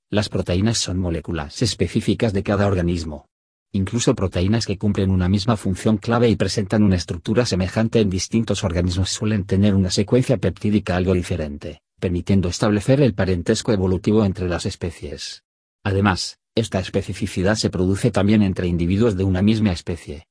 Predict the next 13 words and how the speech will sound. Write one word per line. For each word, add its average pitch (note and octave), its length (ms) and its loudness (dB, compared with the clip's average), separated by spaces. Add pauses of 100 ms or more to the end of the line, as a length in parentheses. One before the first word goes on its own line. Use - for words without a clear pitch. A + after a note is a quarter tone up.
(100)
como G2 220 0
se F#2+ 100 -4
manifiestan F2+ 580 -2
las F2 160 -2
incompatibilidades F#2 1000 0
de G2+ 100 4
los F#2+ 180 0
grupos C3+ 320 2
sanguíneos. F#2 840 -4 (640)
Funciones G#2 520 -2
de F#2 100 0
las E2+ 160 -4
proteínas. F#2 760 -4